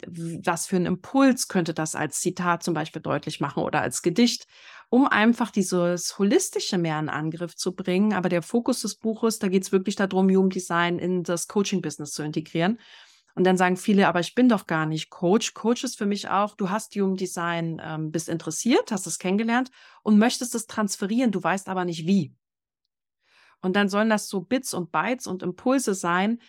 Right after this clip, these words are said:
ähm, wo man einfach eine Idee davon bekommt, wie man seine, äh, seine Lernpraxis oder Coachingpraxis anreichern kann. Weil indem man deinen Gastbeitrag,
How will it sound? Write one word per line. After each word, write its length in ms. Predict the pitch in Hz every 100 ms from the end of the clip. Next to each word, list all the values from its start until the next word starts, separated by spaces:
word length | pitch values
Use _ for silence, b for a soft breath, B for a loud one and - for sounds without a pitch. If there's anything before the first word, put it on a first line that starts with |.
| b b -
ähm, 360 | 196 190 196
wo 80 | 202
man 180 | 208 208
einfach 300 | 185 185 190
eine 100 | 190
Idee 300 | 165 170 269
davon 400 | 277 240 196 180
bekommt, 500 | 170 - 180 202 190
wie 80 | 185
man 240 | 185 180
seine, 640 | 175 175 170 170 165 160 160 b b b -
äh, 240 | 170 165
seine 240 | 165 165
Lernpraxis 1080 | 160 160 156 170 247 - 254 311 - 320 311
oder 180 | 170 160
Coachingpraxis 1300 | - 214 247 - 185 185 - 165 - - 220 247 - -
anreichern 580 | 240 294 170 160 151 151
kann. 320 | - 160 165
Weil 160 | 170 165
indem 220 | 175 185
man 160 | 185 175
deinen 240 | 165 175
Gastbeitrag, 840 | 165 165 - 226 233 - 220 208